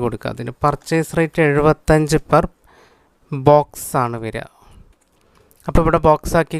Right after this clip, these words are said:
കൊടുക്കുക. സെല്ലിംഗ് പ്രൈസ് വരുന്നത് പത്ത് per സ്ട്രിപ്പാണ് തരേണ്ടത്. ഓക്കെ, ഫസ്റ്റ് പ-, പ-, പത്ത് per സ്ട്രിപ്പ് കൊടുക്കുക. എന്നിട്ട് ക്വാണ്ടിറ്റി കൊടുക്കേണ്ടത് നൂറ്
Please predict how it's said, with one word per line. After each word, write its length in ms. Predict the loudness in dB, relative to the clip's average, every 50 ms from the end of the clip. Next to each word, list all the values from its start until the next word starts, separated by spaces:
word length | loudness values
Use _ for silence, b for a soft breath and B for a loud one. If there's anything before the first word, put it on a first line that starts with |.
| -4 -4
കൊടുക്കുക. 300 | -4 -2 0 0 0 0 0 -2 -14 _ _ _ _ -20 -12 -8
സെല്ലിംഗ് 460 | -8 -6 -6 -4 -4 -4 -4 -4 -6
പ്രൈസ് 360 | -6 -6 -6 -6 -8 -6 -6 -4 -4
വരുന്നത് 340 | -4 -4 -4 -4 -4 -4 -4 -6 _ _ -4
പത്ത് 360 | -4 -4 -4 _ _ -4 -4 -2 2 2
per 140 | 2 2 2 -4 b b b b b b b -16 -16
സ്ട്രിപ്പാണ് 920 | -16 -18 _ -2 0 0 0 0 -2 _ _ _ 2 2 2 2 0 -4 -10 -12 _ -6
തരേണ്ടത്. 420 | -4 -4 -4 -4 -4 -6 -8 -10 -10 -12
ഓക്കെ, 180 | _ -8 -8 -8 -8 -14 _ -2
ഫസ്റ്റ് 320 | -2 -2 -2 -2 -4 -6 -4 -2
പ-, 220 | -2 -4 -2 -4 -8 -6 -6
പ-, 260 | -6 -6 -6 -8 -12 -14 -2 -2
പത്ത് 200 | -2 2 2 2 2
per 80 | 2 0 0 B B B B B B -20
സ്ട്രിപ്പ് 380 | -4 -4 -4 -4 _ 0 2 2
കൊടുക്കുക. 280 | 2 2 0 -6 -10 -16 -16 _ b b b b b b b b b b b b _ -6 -4
എന്നിട്ട് 300 | -4 -4 -4 -2 -4 -4 -4 -6 _ _ -6
ക്വാണ്ടിറ്റി 480 | -2 -2 -2 -2 -2 -4 -2 2 4 4
കൊടുക്കേണ്ടത് 520 | 4 4 2 2 0 -2 0 0 -2 -2 -4 -4 -4 -4 0 4
നൂറ് 380 | 4 6 6 6 6 6 6